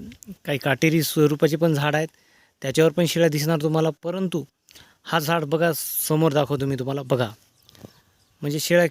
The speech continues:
किती मजेने खातात हा झाड. ह्या झाडाचा मला अजून तर पत्ता नाही लागला कुठल्या प्रकारचं झाड आहे, कारण हा, अ, सरकारी झाड असून हा सरकारी लोकांनी लावलेला आहे,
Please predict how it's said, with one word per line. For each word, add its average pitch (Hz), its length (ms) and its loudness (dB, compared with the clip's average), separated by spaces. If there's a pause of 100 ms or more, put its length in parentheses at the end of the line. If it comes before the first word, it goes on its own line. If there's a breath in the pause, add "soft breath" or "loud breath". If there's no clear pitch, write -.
किती 180 200 -4
मजेने 165 460 2
खातात 147 280 0
हा 131 120 -2
झाड. 120 220 -6 (1080 soft breath)
ह्या - 140 -8
झाडाचा 143 380 0
मला 160 300 2
अजून 135 400 -2
तर 180 100 6
पत्ता 170 300 -2
नाही 170 160 -2
लागला 139 260 0
कुठल्या 147 680 -4
प्रकारचं 135 480 -4
झाड 123 280 -6
आहे, 135 140 -2
कारण 139 260 0
हा, 147 140 4 (720 loud breath)
अ, 143 320 -2 (400)
सरकारी 160 440 0
झाड 143 260 0
असून 151 280 -2
हा 151 100 0
सरकारी 147 420 -2
लोकांनी 143 320 0
लावलेला 139 360 0
आहे, 151 260 -2